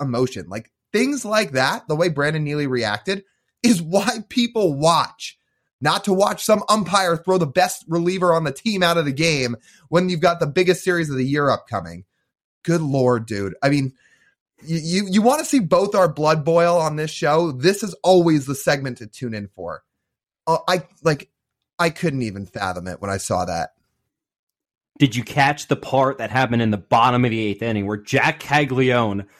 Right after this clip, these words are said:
Speaker 2: comes up and hits a grand slam for Florida to supplement their lead and, and help Florida really win the game?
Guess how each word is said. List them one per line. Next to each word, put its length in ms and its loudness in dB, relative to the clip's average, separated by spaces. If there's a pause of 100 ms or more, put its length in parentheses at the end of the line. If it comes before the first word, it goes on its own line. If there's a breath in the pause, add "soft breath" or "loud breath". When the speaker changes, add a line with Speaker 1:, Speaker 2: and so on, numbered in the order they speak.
(340 soft breath)
Speaker 2:
comes 340 4
up 240 2
and 80 2
hits 220 -2
a 100 0
grand 540 4
slam 320 2
for 100 -4
Florida 440 2
to 120 -6
supplement 640 2
their 100 2
lead 280 -4
and, 200 -4
and 140 -6
help 260 -6
Florida 240 0
really 280 -4
win 320 0
the 80 -2
game? 500 -2